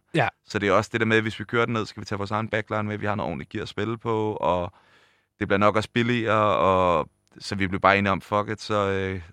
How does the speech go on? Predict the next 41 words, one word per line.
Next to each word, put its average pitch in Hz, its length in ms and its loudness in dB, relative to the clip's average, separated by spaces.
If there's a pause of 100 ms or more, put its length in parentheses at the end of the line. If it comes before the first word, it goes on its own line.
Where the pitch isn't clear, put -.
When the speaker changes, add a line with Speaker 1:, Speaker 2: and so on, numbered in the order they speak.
(320)
Speaker 2:
så - 200 -12
gør 101 180 2
vi 95 100 -6
på 107 60 -2
den 87 100 -2
måde. 101 480 -2
Øh, 95 240 -2 (520)
mange 113 300 4
af 143 60 2
datoerne 117 460 0
på 98 60 -8
turen, 107 380 -2
der 107 60 -2
kører 107 240 0
vi 107 80 -6
selv, 120 340 0
men 98 280 -2
lige 117 180 -4
den 110 180 -2
der 95 60 0
del, 113 260 -4
hvor 95 120 -4
vi 95 100 -6
har 95 80 -2
Marokko, 95 380 -4
der 98 60 -2
har 95 60 -2
vi 95 80 -8
en 90 60 -4
chauffør - 300 -6
med, 107 240 -4
ikke? - 140 -12
Så - 140 -18
det 101 100 -12 (160)
gør 98 100 -2
det 90 100 -8
hele 92 140 -8
lidt 92 120 -8
mere 95 180 -2
Speaker 1:
Okay. 95 180 2
Speaker 2:
chill. 95 140 -4